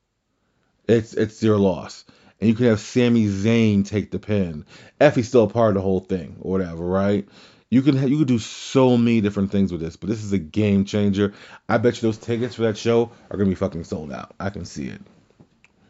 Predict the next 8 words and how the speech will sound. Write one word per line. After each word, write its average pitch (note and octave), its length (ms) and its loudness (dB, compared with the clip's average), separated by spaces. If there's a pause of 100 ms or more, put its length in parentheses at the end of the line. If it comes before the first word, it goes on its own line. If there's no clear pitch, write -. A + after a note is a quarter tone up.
(680)
Thunder D3 360 6
Rosa, A#2+ 600 4
due F#2+ 200 0
to A#2 80 0
her A2 120 -2
back A2 340 -2
injury, G#2+ 320 2
is F#2+ 100 -2